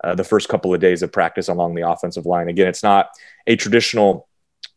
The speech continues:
um, two deep like we would have if we were watching practice.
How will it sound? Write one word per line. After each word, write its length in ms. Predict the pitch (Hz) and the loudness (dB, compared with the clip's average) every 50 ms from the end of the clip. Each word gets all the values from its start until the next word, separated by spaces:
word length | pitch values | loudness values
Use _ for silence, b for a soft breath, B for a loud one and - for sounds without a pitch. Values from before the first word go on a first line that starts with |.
| _ - | _ -2
um, 320 | 90 87 85 82 80 78 - | 0 0 0 0 -4 -6 -4
two 200 | - - 131 123 | 0 2 4 6
deep 200 | 127 147 160 - | 6 6 6 6
like 220 | 113 101 92 - 110 | 6 4 2 2 2
we 60 | 104 | 2
would 140 | 101 92 95 | 2 2 4
have 260 | 95 95 95 92 92 | 2 2 2 0 -2
if 100 | - - | -4 -2
we 60 | 95 | 0
were 60 | 90 | 2
watching 360 | 87 90 98 113 - 151 143 | 2 2 2 2 0 -4 -2
practice. 560 | - 156 139 143 147 - 156 160 156 - - | 0 2 2 2 2 0 -2 -2 -2 -6 -12